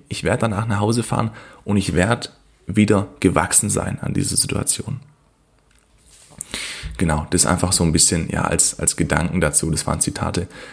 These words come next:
die hab ich mir eben notiert, ja, ähm, zu guter Letzt kann man auch sagen, dass unser Leben sich auf die Entscheidungen reduzieren lässt,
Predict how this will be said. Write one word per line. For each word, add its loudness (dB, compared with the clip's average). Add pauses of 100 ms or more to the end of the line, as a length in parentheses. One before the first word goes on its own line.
(220)
die -4
hab 2
ich 0
mir 0
eben 0
notiert, 2 (120)
ja, 0 (200)
ähm, 2 (1000)
zu 2
guter 2
Letzt 0 (240)
kann -4
man 2
auch 2
sagen, 2
dass -4 (840)
unser 4
Leben 4
sich 0 (680)
auf -2
die 0
Entscheidungen 0
reduzieren 2
lässt, -2